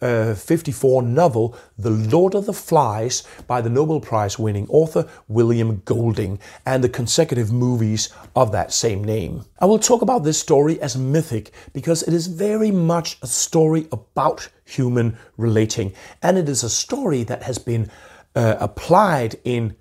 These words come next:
Western societies as this kind of cautionary tale in order to actively model human relating. And not incidentally, perhaps,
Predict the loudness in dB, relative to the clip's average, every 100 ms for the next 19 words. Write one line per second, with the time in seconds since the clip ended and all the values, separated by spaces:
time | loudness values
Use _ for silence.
0 | _ -2 -2 -2 -4 -4 -4 -2 2 4
1 | 4 4 0 -4 -8 -20 _ -4 -4 -4
2 | -4 -4 -4 -2 0 0 -2 -2 0 0
3 | 0 0 0 -2 -4 0 2 2 -2 -4
4 | -8 -18 -4 2 4 4 0 -4 -2 -4
5 | -4 -4 -4 -2 2 2 2 -2 -4 -6
6 | -6 -6 -6 -6 -6 -6 -8 -4 0 2
7 | 0 -6 -18 0 2 2 0 -4 -4 0
8 | 0 2 0 0 -4 -2 -2 -2